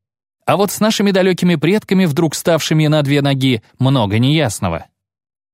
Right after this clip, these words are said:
Можно предположить, что первопричиной перехода к вертикальному положению тела стал выход из леса в саванну,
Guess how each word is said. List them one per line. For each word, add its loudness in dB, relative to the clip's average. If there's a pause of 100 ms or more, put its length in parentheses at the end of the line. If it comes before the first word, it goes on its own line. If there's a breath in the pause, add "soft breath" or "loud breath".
(160)
Можно 0
предположить, 0
что -2
первопричиной 0
перехода 0
к -8
вертикальному 0
положению 0
тела 0
стал 0
выход -2
из -2
леса 0
в -6
саванну, -2